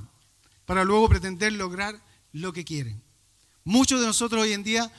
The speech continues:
no recibimos bendición porque figurativamente hablando demasiado, pasamos ahí demasiado tiempo quizás mirando, observando,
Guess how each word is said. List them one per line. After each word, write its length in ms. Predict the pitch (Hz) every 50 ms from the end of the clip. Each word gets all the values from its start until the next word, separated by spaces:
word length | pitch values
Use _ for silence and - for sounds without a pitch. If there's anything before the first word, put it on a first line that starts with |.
| - - - -
no 260 | 180 190 214 240 254
recibimos 540 | 277 285 262 - 262 247 247 240 233 220 185
bendición 640 | 208 208 196 180 185 - - 226 220 226 233 247 _ _ _ _ _ _ _ _
porque 380 | - 185 185 - - 190 202 180
figurativamente 920 | - 196 190 190 196 202 196 175 202 220 233 233 226 226 220 - - 202
hablando 580 | 196 190 208 214 220 226 214 208 226 226 226 _ _ _ _ _ -
demasiado, 880 | 156 147 156 190 190 190 180 - - - 226 226 233 233 240 247 240 - - - -
pasamos 540 | - 175 - - 208 208 214 214 196 - 185
ahí 160 | 180 185 202
demasiado 480 | 190 190 180 151 - 185 190 196 196 175
tiempo 500 | 190 196 196 185 - - 190 190 196 _ _ -
quizás 540 | - 151 - - 190 196 180 - - - _ _ _ _ _ _ _ _ _ -
mirando, 720 | 156 165 175 175 202 233 247 240 233 247 247 262 311 _ -
observando, 880 | 165 165 143 - - 165 156 151 190 214 220 220 220 220 226 226 226